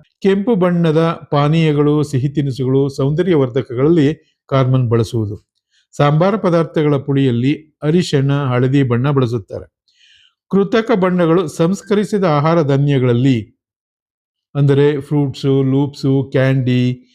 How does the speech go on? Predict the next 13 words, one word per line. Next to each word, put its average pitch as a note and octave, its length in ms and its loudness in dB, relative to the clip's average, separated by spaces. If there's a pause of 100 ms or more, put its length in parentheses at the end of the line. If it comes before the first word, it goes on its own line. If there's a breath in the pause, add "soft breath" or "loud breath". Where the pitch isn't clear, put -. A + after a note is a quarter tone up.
(120 soft breath)
ಸೋಡಾ, C3 460 2
ತಿಂಡಿ C3 280 -2
ತಿನಿಸುಗಳು, B2+ 760 -4
ಫ್ಲೇವನಾಯ್ಡು, B2 640 0
ತಿಂಡಿ B2 280 -2
ತಿನಿಸುಗಳು, A#2+ 520 -6 (320)
ಸಾಸ್ಗಳಲ್ಲಿ C3 540 0
ಬಳಕೆ B2 340 -2
ಮಾಡುತ್ತಾರೆ. A#2 680 -2 (1700)
ಇತ್ತೀಚೆಗೆ G3+ 720 2
ನೈಸರ್ಗಿಕ F#3 600 0
ಬಣ್ಣಗಳ E3 440 0
ಬಳಕೆಯತ್ತ C#3 640 -2